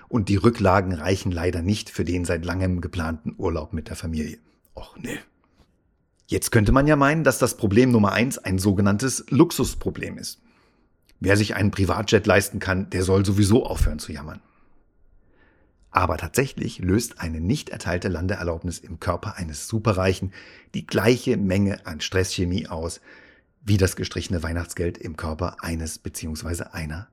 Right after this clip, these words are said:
Angestellten. Wir leben eben jeweils jeder für sich in einer von acht Milliarden kleinen Welten. Und dabei gewöhnen wir uns sehr schnell an Dinge. Eine großzügige Gehaltserhöhung führt für etwa achtundvierzig Stunden zu Glücksgefühlen.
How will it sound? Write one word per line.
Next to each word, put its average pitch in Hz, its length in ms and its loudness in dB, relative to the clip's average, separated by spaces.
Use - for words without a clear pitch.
Angestellten. 78 640 -10
Wir 95 140 6
leben 143 320 6
eben 104 320 0
jeweils 98 560 -2
jeder 107 240 4
für 107 160 -2
sich 82 340 -10
in 85 140 -10
einer 85 240 -4
von - 260 -10
acht - 300 -6
Milliarden 85 480 -2
kleinen 80 420 -8
Welten. - 360 -12
Und 175 220 4
dabei 95 260 4
gewöhnen 143 400 6
wir 120 120 4
uns 90 220 -2
sehr 85 120 0
schnell 90 260 -2
an 82 120 -8
Dinge. - 220 -12
Eine 82 200 -6
großzügige 113 920 0
Gehaltserhöhung 95 760 0
führt - 380 0
für - 120 -6
etwa - 200 -8
achtundvierzig - 640 -6
Stunden 90 320 -6
zu - 160 -6
Glücksgefühlen. - 640 -4